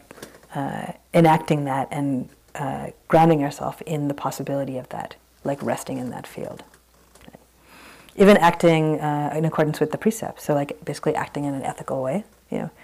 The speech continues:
is actually a way of, uh,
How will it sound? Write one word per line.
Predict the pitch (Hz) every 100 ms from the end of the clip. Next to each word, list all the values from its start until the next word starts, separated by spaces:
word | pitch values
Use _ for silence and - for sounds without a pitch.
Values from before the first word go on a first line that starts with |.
| - - _
is | 185 170
actually | 165 - 160 151
a |
way | 147 147 147
of, | 135 139 139 - - - - _ -
uh, | 143 143 156 -